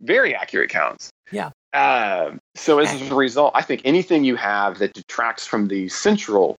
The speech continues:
Speaker 1: constitutional goal, which is representation, is a fatal
Speaker 2: Yeah.
Speaker 1: mistake.
Speaker 2: A-, and of course, there's that secondary goal of those census numbers being used as the basis for a lot of federal programs and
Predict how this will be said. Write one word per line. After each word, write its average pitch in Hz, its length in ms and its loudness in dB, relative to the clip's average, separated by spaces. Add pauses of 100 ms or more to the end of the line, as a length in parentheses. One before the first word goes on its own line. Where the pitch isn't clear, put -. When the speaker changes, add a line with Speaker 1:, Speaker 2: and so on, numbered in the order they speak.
Speaker 1:
constitutional - 840 0
goal, 95 340 4
which 113 220 0
is 107 380 2
representation, 98 840 -2
is 98 560 0 (120)
a - 140 -10
fatal 87 300 0 (300)
Speaker 2:
Yeah. 143 100 -4
Speaker 1:
mistake. - 400 -2 (300)
Speaker 2:
A-, - 20 0
and 180 280 0
of 165 80 -4
course, 180 240 0
there's 156 300 -2
that 156 160 2
secondary 160 480 2
goal 156 360 2
of 143 160 -2 (300)
those 165 180 0
census 165 380 0
numbers 156 320 2
being 151 260 2
used 151 280 0
as 135 100 -4
the 147 80 -2
basis 151 460 0
for 151 240 2
a 147 80 2
lot 147 260 0
of 139 80 -2
federal 139 320 0
programs 151 720 2
and 131 180 -4